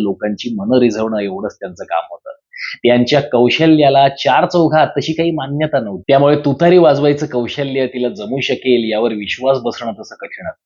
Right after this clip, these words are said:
आजही तुतारी वाजवणाऱ्या किती स्त्रिया असतील कोणास ठाऊक. माझ्या माहितीत तर ठाण्याच्या हिना मुल्ला या एकमेव तुतारी वादक आहेत, त्या पहिल्या महिला तुतारी वादक ठरल्यात.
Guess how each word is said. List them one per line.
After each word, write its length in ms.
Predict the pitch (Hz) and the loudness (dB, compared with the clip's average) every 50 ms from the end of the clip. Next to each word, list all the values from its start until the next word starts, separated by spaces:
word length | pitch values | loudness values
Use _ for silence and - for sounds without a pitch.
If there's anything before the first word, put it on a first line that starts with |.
| _ - - - - - - | _ -20 -20 -18 -12 -4 0
आजही 380 | 127 131 139 135 156 175 190 190 | 2 2 2 4 4 4 2 2
तुतारी 360 | 180 147 127 - 170 165 170 | 0 -2 -2 0 2 2 4
वाजवणाऱ्या 480 | 165 160 151 151 151 147 147 151 151 | 4 2 2 2 0 0 -2 -2 -4
किती 320 | 151 151 - 165 - 233 214 | -6 -8 -10 -8 -6 -6 -6
स्त्रिया 320 | - - 208 190 175 170 | -4 0 2 4 4 4
असतील 280 | 165 - - 156 147 139 | 4 2 0 -2 -4 -2
कोणास 300 | 127 117 107 95 - - | -2 -4 -4 -6 -10 -14
ठाऊक. 160 | - - - _ _ _ _ _ _ _ _ - - - - - 131 | -18 -20 -20 _ _ _ _ _ _ _ _ -20 -18 -14 -4 0 2
माझ्या 300 | 139 139 135 123 151 143 | 2 4 2 2 2 2
माहितीत 320 | 143 127 127 123 143 135 123 - | 2 2 2 0 0 -4 -2 0
तर 140 | 135 135 139 131 | 2 2 2 0
ठाण्याच्या 640 | 131 - - 104 101 117 120 123 120 - 123 117 | -2 -6 -8 -6 -2 0 0 0 0 -2 -4 -4
हिना 320 | 113 104 98 107 117 127 123 | -4 -4 -6 -4 -2 0 0
मुल्ला 440 | 123 117 110 110 110 113 110 107 104 | 0 0 0 0 2 4 4 4 4
या 140 | 107 104 101 - _ _ | 2 0 -4 -6 _ _
एकमेव 480 | 107 113 107 - 143 143 156 156 156 147 | -10 -10 -2 0 2 2 4 4 2 2
तुतारी 360 | 123 127 123 - 120 117 117 | 0 -2 -2 0 0 2 2
वादक 300 | 113 107 101 107 98 101 | 2 2 2 0 0 -2
आहेत, 280 | 101 95 104 101 98 95 98 101 - - - _ | -2 -2 -2 -2 -4 -4 -8 _ -20 -20 -6 _
त्या 100 | 127 123 127 | 2 2 2
पहिल्या 540 | 127 - 117 110 107 110 113 123 143 147 151 | 2 0 -2 0 -2 -2 0 0 2 2 2
महिला 420 | 143 123 110 107 107 113 131 131 | 0 -2 -4 -4 -2 -2 -2 -2
तुतारी 400 | 127 - - 98 - 110 110 123 | -2 -4 -8 -8 -6 -2 -2 0
वादक 320 | 117 104 95 92 98 - - | 0 -2 -2 -2 -4 -6 -6
ठरल्यात. 380 | - - 90 87 85 82 76 | -10 -16 -18 -14 -12 -12 -12